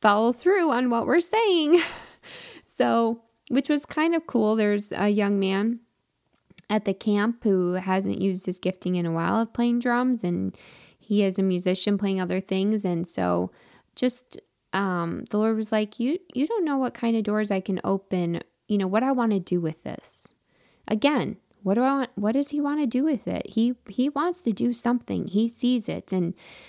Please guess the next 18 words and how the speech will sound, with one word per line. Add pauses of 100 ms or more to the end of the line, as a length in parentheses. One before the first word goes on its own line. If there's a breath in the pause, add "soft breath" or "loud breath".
(180 loud breath)
my
wanting
the
band
to
sound
amazing (340 loud breath)
is
not
as
significant
or
as
important
as
God (800 soft breath)
saying,
"Here,